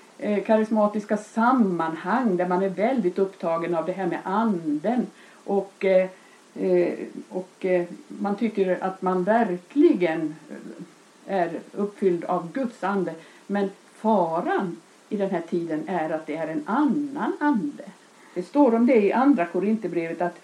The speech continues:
mm, eh, elfte kapitlet, att de lät sig uppfyllas av en annan ande. Och frågan är om alla dessa karismatiska rörelser verkligen, eh, har med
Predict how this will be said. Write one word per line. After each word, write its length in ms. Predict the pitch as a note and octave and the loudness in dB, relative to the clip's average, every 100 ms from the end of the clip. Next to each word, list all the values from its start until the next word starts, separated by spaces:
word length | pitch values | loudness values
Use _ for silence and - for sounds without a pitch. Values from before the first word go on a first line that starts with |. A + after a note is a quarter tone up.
| - - - | -20 -20 -10
mm, 260 | - - - - - G#2 | -8 -6 -8 -10 -8 -8
eh, 340 | F#2 F3+ F3+ G#3+ | -2 -2 2 4
elfte 320 | A#3+ - F3 | 2 0 -4
kapitlet, 540 | G3+ G3+ A3 - E3 | -2 0 -2 -2 -2
att 220 | F3 E3+ - - - - | -2 -2 -12 -20 -20 -20
de 500 | - F3+ G3+ F3 E3+ - _ - | -12 -2 0 0 -2 -8 _ -8
lät 420 | G3+ A#3 A#3 G3 | 0 2 2 0
sig 140 | G3+ A#3 | -2 -4
uppfyllas 480 | C#4+ F3 F3 E3 | -2 0 0 0
av 120 | - F#3 | -2 -4
en 120 | F#3+ | -6
annan 800 | - C#4 D#4 G#3+ D#3 C#3+ F#3+ F#4+ F4 | -2 2 4 2 0 -2 -2 -2 0
ande. 560 | D#4+ G3 D3+ A3 - - - - _ _ - _ - | 0 0 -4 -10 -14 -16 -20 -20 _ _ -20 _ 0
Och 280 | C4 B3+ A#3+ - | 4 4 2 2
frågan 520 | D4+ A3 E3+ D4+ G4 | 4 4 4 2 2
är 300 | D4 G#3+ - | 4 2 2
om 160 | A#3+ | 0
alla 280 | A3+ G#3+ F#3+ | 2 2 2
dessa 480 | G3+ G#3+ - F3+ E3+ - | 2 -2 -2 -2 -2 0
karismatiska 840 | F#3+ G3+ G3+ G#3+ E3+ E3+ - F3 | -2 0 0 0 0 -4 -6 -2
rörelser 380 | G3+ F#3 D#3+ E3+ | 0 0 -4 -6
verkligen, 760 | E3 C4 A3 - D#3 E3+ F3+ - - - | 0 0 0 -6 -6 -2 -4 -6 -20 -14
eh, 140 | F#3 F3 - - | -12 -12 -14 -10
har 260 | A3 G#3+ E3+ - - - | -2 0 0 -2 -20 -6
med 200 | F#3 | -4